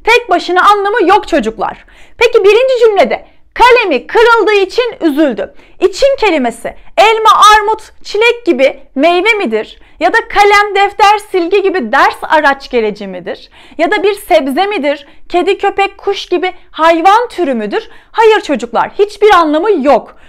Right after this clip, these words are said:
Bu yüzden bu sözcüklere tek başına anlamı olmayan sözcükler diyoruz. Peki cümlede nasıl bir anlam kazanmış? Birlikte bakıyoruz. Kalemi kırıldığı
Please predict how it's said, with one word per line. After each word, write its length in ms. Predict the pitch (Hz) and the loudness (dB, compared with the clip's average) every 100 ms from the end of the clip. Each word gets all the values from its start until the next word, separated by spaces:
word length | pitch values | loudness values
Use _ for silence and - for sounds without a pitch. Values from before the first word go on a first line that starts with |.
| - | -6
Bu 120 | 370 | 2
yüzden 500 | 440 403 294 226 202 | 2 2 0 -2 -2
bu 80 | 277 | -4
sözcüklere 720 | 440 440 392 254 277 262 254 466 - - - | -2 0 0 0 -4 -4 -2 -2 -6 -20 -4
tek 300 | 427 466 - | -2 -2 -4
başına 360 | 302 - 247 | -8 -4 -4
anlamı 420 | - 392 415 392 359 427 | 0 0 2 0 4 4
olmayan 300 | 403 381 453 | 4 0 0
sözcükler 800 | 453 330 320 269 311 320 349 349 | -2 -4 -2 -2 -4 2 2 2
diyoruz. 300 | 240 196 - - - - - | -2 -8 -12 -20 -20 -20 -2
Peki 280 | 466 466 262 | 0 2 0
cümlede 680 | 220 359 453 480 302 339 453 - _ | 2 0 0 -4 0 0 0 -8 _
nasıl 540 | 262 392 571 - 466 392 | -2 0 0 -2 -2 0
bir 100 | 381 | 2
anlam 420 | 330 302 277 240 | 2 2 -2 -2
kazanmış? 640 | 240 214 226 226 440 - - - - | -6 -2 -2 -2 -6 -10 -16 -14 2
Birlikte 480 | 392 440 415 415 381 | 4 4 2 0 0
bakıyoruz. 600 | 339 - 262 233 453 - - _ - | 0 0 -2 0 -2 -4 -20 _ -2
Kalemi 560 | 453 453 440 262 - | 4 4 2 -4 -8
kırıldığı 640 | - 427 440 453 370 440 | -4 0 2 2 2 2